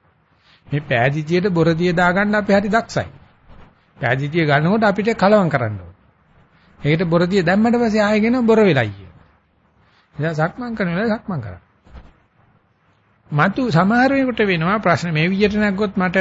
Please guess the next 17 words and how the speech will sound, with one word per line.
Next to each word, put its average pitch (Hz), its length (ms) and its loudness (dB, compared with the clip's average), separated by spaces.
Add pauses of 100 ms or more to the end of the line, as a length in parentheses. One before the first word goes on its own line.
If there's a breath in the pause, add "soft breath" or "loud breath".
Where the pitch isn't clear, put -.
උත්තර 165 280 -4
දෙන්න 156 180 0
වෙනවා. 185 280 -2 (320 loud breath)
මම 143 200 0 (120)
සක්මන් 147 460 -4
කරලා 160 280 -2
හොඳට 151 320 -2
පය 139 260 0
තියාන 151 300 0
යනකොට 185 300 -2
ඉබේම 185 520 2
දෙතිස් 180 320 0
කුණුඹ 233 320 0
සී 214 260 4
වෙන්න 214 200 4
පටන් 113 320 -2
ගන්නවා. - 180 -14